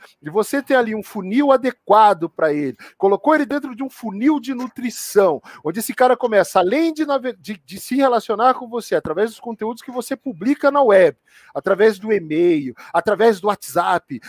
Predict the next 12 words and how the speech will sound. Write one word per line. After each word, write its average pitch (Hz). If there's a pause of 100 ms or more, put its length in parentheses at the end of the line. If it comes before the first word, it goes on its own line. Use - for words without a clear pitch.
através 240
de 247
diversos 247
canais 196
de 170
comunicação 175
que -
você 175
tem 185
pra 160
se 330
relacionar 175